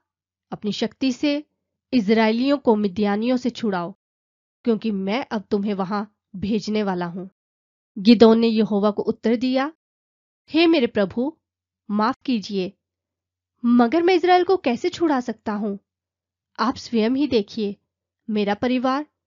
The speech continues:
मनश्शे गोत्र में सबसे छोटा माना जाता है और इसके अलावा मैं अपने पिता के परिवार में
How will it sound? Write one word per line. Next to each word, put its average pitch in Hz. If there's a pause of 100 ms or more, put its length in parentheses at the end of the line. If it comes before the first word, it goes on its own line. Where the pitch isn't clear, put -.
(160)
मनश्शे 311
गोत्र 226
में 214 (240)
सबसे 403
छोटा 285
माना 247
जाता 190
है 196 (720)
और 220
इसके 233
अलावा 254 (500)
मैं 208
अपने 202
पिता 220
के 262
परिवार 247
में 262